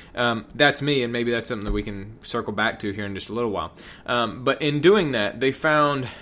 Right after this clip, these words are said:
um, a couple of things. Um, first of all,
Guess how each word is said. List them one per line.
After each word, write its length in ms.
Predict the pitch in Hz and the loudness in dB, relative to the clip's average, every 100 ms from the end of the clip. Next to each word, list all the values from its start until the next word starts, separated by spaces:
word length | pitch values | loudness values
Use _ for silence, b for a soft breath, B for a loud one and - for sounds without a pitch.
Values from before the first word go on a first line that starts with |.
| B | B
um, 400 | 131 123 117 110 - B B B | -2 0 0 -6 -12 B B B
a 80 | - | -4
couple 380 | - 214 208 165 | 2 2 2 0
of 100 | 147 | 0
things. 540 | 139 123 82 104 - - | 0 0 -2 -6 -6 -2
Um, 180 | 120 117 | -2 -2
first 360 | - 214 214 | 2 4 4
of 80 | 143 | 2
all, 260 | 127 117 | 2 2